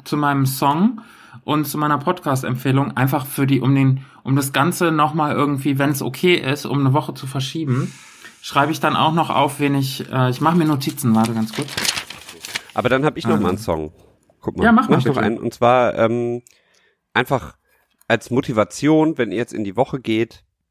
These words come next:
Speaker 2: äh, ins Wochenende geht, ähm,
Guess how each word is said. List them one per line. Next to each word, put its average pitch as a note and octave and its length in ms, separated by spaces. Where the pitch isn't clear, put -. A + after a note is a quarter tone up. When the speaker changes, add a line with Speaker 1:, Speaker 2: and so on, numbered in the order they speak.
Speaker 2:
äh, G#2+ 180
ins F2+ 140
Wochenende G#2 400
geht, F#2+ 280
ähm, F2+ 560